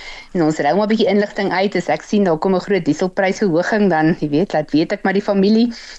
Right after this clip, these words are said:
weet, dis dalk tyd om te koop, daar kom, daar kom moeilikheid volgende maand of so. So nee, ons kom gereeld in die Vrystaat.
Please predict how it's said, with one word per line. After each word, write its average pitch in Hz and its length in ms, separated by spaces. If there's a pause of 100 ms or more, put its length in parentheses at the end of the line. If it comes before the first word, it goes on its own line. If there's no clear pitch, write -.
weet, 170 180
dis 165 160
dalk 170 180
tyd 202 240
om 208 140
te 190 100
koop, 240 340
daar 160 140
kom, 190 460
daar 151 120
kom 226 180
moeilikheid 233 440
volgende 240 400
maand 226 760
of 190 100
so. - 240 (500)
So - 140
nee, 254 160
ons 214 140
kom 240 180
gereeld 156 360
in 139 60
die 123 100
Vrystaat. - 760